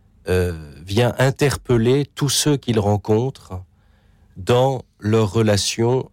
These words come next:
à la source et au Dieu vivant. Et finalement, dans ce, dans, dans cette soif étanchée de Jésus dont, dont nous parlait l'auditeur, euh, j'entends surtout ce,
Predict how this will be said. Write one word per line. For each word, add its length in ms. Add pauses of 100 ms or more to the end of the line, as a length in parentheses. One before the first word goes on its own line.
à 120
la 100
source 680
et 240
au 140
Dieu 240
vivant. 420 (920)
Et 80
finalement, 580
dans 180
ce, 520 (520)
dans, 400
dans 160
cette 260
soif 460
étanchée 800
de 140
Jésus 420
dont, 600
dont 140
nous 140
parlait 320
l'auditeur, 720 (640)
euh, 400 (180)
j'entends 420
surtout 440
ce, 360